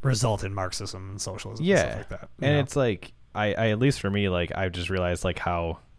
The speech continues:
Speaker 2: like, and I guess it's, like, a pessimistic way of looking at it, but, like, I'm just one person, like, I can't change much,
Speaker 1: Yep.
Speaker 2: but, like, what I can do is, like, I don't know, you see, like, a homeless dude on this, like, the
Speaker 1: Yeah.
Speaker 2: street or whatever, you know, like, actually s-,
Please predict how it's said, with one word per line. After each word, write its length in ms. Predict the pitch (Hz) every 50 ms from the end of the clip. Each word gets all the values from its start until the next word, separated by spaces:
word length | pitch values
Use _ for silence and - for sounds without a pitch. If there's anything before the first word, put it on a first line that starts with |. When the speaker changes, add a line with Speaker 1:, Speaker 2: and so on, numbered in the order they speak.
| - - - - - - -
Speaker 2:
like, 320 | 101 92 87 - - - - - - - - - -
and 80 | 98
I 60 | 98 98
guess 240 | 95 98 - -
it's, 120 | 92 90 -
like, 100 | - 80
a 40 | 82
pessimistic 500 | - - 85 85 85 85 80 82 90 87
way 120 | 87 85
of 100 | 85 85
looking 220 | 87 - - 87
at 100 | 90 92
it, 80 | 92 90
but, 120 | - 80
like, 220 | 69 82 85 - - - - - - - - - - - - - - - - -
I'm 100 | 104 92
just 140 | 92 85 -
one 100 | 90 82
person, 320 | - 90 85 80 - - 92
like, 120 | 90 82
I 60 | 87 82
can't 240 | - 92 90 80
change 260 | - 87 87 85 - 85
much, 300 | 80 78 80 87 - - -
Speaker 1:
Yep. 20 | -
Speaker 2:
but, 160 | 117 98 -
like, 220 | 98 92 90 85 - - - - - - - - - -
what 300 | - 95 95 92 95 92
I 140 | 90 87 85
can 360 | - - - 87 85 82 85
do 320 | 82 90 87 87 90 92 92
is, 320 | - 90 87 82 - -
like, 300 | 82 80 78 78 - - - - - - - - - - - - _ - - - - - - _ - _ - _ _ _ - 104
I 60 | 101
don't 80 | 92
know, 60 | 90 87
you 140 | 87 87
see, 120 | - - 98
like, 160 | 92 85 -
a 80 | 85 82
homeless 360 | - 82 82 80 80 78 -
dude 160 | - 85 82
on 160 | 82 80 80
this, 180 | 78 - - -
like, 360 | 90 82 76 76 73 - -
the 120 | - 85 78
Speaker 1:
Yeah. 200 | - 165 143 120
Speaker 2:
street 160 | 101 85 82
or 80 | 87 87
whatever, 360 | 85 85 82 80 87 87 85
you 120 | 85 85 85
know, 100 | 87 82
like, 180 | 85 85 - - - -
actually 600 | - 104 104 - - - 127 117 110 101 95 - - - - - - - - - - - -
s-, 380 | - - - - - - -